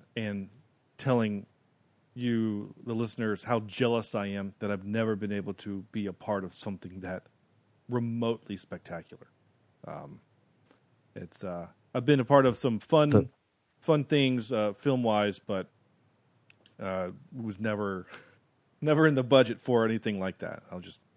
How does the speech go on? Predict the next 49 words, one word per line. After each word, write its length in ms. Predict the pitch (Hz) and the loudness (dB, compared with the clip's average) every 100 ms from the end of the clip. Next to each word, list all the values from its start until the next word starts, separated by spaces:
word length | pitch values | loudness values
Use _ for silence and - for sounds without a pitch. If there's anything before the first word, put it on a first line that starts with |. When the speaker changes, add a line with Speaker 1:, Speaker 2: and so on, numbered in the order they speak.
| _ _ | _ _
Speaker 1:
be, 100 | 92 - _ | -14 -14 _
be 140 | - 87 | -8 -8
honest. 320 | 78 - - _ _ _ - _ _ _ _ _ _ _ _ _ _ _ _ _ - | -8 -16 -20 _ _ _ -20 _ _ _ _ _ _ _ _ _ _ _ _ _ 0
Uh, 420 | 117 113 104 95 _ _ _ _ _ - | 4 4 4 0 _ _ _ _ _ -2
some 200 | 208 254 | 2 4
of 40 | |
the 60 | 220 | 8
last 280 | 196 180 | 8 6
few 80 | 196 | 4
notes 220 | 170 165 165 | 6 6 6
I'm 100 | 156 | 2
gonna, 220 | 143 131 127 | 2 2 0
I'm 100 | 143 | -4
gonna 140 | 139 127 | -2 0
rattle 220 | 127 123 | 2 0
through 260 | 117 131 117 | 0 -2 -2
before 260 | 107 131 | -4 -4
we 80 | 113 | -2
get 180 | 117 101 | -4 -6
to 80 | 110 | -8
clips. 500 | - 110 - - - | 0 0 0 -8 -10
And 300 | - 104 101 | -6 -4 -4
if 140 | 107 113 | -6 -4
you 40 | |
guys 140 | 123 110 | -2 0
have 180 | 117 113 | 0 0
any, 280 | 110 104 104 | -2 -2 -6
anything 380 | 127 117 123 117 | -6 -4 -2 -4
that 100 | 107 | -4
sparks, 500 | - - 113 - - | -6 2 2 2 -8
uh, 180 | 117 101 | -4 -4
any 160 | 113 120 | -2 -2
other 120 | 113 | -2
notes 280 | 113 110 - | -4 -6 -6
you 60 | |
guys 220 | 117 107 98 | -2 -2 0
have 200 | 110 101 | -2 -2
you 100 | 104 | -4
wanna 180 | 104 95 | -4 -4
throw 240 | 113 107 | -2 0
out, 120 | 98 | 0
here's, 280 | 104 104 - | -2 -4 -6
now's 280 | 113 113 101 | -2 -2 -2
the 60 | 101 | -6
time. 520 | 120 113 107 101 101 - | -2 0 0 -2 -10 -14
Um, 340 | 104 101 98 - | -8 -6 -8 -8
one 200 | 127 139 | -2 2
of 80 | 139 | 4
my 160 | 123 | 2